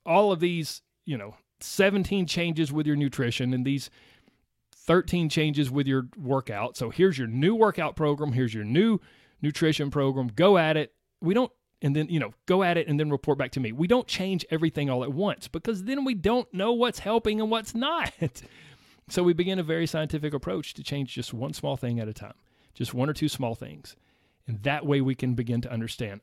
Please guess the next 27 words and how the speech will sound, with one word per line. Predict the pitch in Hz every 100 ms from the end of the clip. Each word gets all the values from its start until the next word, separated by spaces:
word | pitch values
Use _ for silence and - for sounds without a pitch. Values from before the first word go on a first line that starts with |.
| -
ah, | 135 143 135 117
okay, | 143 120 - _ _ _
your | 123
body | 113 123 131
is | 120
responding | 123 - - 117 117 120
well | 113
to | -
this, | 113 190 240 -
or | 123 120
it's | -
not | 147 -
responding | 131 - 107 101 107
well | 120
to | -
this. | 131 - - - _ _ _ -
We | 135
just | 143 -
begin | 139 151
to | 147
tweak | 143 - 175 131 -
and | 123
to | 131
change | - 156 120 107 - _
because, | 127 - 131
number | 123 127 117
one, | 107 180 220 175 160